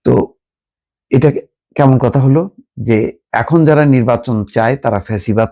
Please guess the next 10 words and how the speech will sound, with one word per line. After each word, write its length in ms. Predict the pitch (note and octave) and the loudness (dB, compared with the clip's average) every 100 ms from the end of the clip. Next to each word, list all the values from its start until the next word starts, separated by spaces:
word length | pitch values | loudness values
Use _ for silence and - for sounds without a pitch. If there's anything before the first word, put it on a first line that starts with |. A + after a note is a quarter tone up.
| _ | _
পুনর্বাসন 500 | G#2+ F2 F2 E2+ F#2+ | 0 0 -2 -4 -6
করছে? 300 | C#2+ B1+ - - _ _ _ _ _ _ _ _ - | -6 -12 -18 -18 _ _ _ _ _ _ _ _ 0
কিভাবে 280 | D#3 B2+ | 2 2
সম্ভব? 340 | G2+ F#2 D2+ D#2 _ _ _ _ - | 0 -6 -8 -14 _ _ _ _ 0
বৃহস্পতিবার 640 | B2 C#3 - C#3+ C#3+ C#3+ C#3 | 2 2 0 0 2 2 0
পাবনার 340 | A#2 A#2+ B2 A#2+ | 0 0 0 0
ঈশ্বরদীতে 720 | G#2 - B2+ A#2 A#2+ A#2+ C3+ C3+ - _ _ _ _ _ - | -2 -2 -2 0 -2 0 -2 -2 -8 _ _ _ _ _ -6
মোলাডুলি 680 | C3 B2+ B2+ A#2 B2 C3+ C#3 - - - | 0 2 4 2 2 2 2 0 -6 -8
হাজারিপাড়ায় 680 | A2 A2+ A2 G2+ A2+ G#2+ A2+ - | -2 0 0 0 -2 -2 -2 -2
উবিনিগের 580 | B2 C#3+ C#3+ G#2+ E2+ | 2 4 4 2 -2